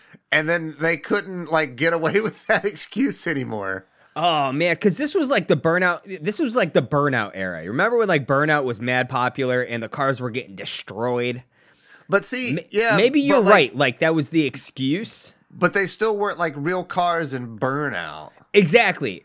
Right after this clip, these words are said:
Speaker 2: And the, so
Speaker 1: Yeah.
Speaker 2: I think maybe that's why it was, uh, believable that they're like,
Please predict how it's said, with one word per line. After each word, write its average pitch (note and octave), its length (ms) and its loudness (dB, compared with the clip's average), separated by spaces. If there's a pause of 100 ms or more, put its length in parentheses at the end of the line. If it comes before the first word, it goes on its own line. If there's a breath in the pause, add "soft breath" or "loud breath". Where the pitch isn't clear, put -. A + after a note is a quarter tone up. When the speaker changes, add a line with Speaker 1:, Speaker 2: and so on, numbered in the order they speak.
Speaker 2:
And E3 200 0
the, C3 260 2
so G#3 80 4
Speaker 1:
Yeah. F#3 100 -2
Speaker 2:
I E3+ 140 4
think G#3 240 -4
maybe D#3 320 -2
that's C3+ 260 -2
why C3 200 2
it B2 120 -2
was, B2+ 420 -4
uh, A2 280 -2
believable D3 800 -2 (160)
that C3 160 -2
they're D#3 100 0
like, C3 240 0